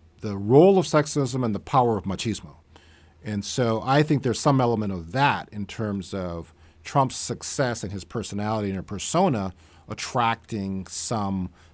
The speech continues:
uh, men of color in that regard. So I don't think, I wouldn't say, I would not extrapolate out to the community overall. So I think that you have kind of that,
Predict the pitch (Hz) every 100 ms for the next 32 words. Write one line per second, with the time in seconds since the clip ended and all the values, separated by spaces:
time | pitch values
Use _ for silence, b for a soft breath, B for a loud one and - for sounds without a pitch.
0 | - - 98 87 76 95 95 87 - 123
1 | 95 - - 90 92 71 78 78 60 80
2 | 92 95 104 117 104 104 117 104 - 107
3 | 110 117 156 - 123 113 107 104 92 -
4 | 92 87 - 101 98 85 - 104 113 101
5 | 78 64 - - B B B B B B
6 | B - - 131 120 101 139 208 156 139
7 | 143 135 135 120 - 139 113 92 147 147
8 | 147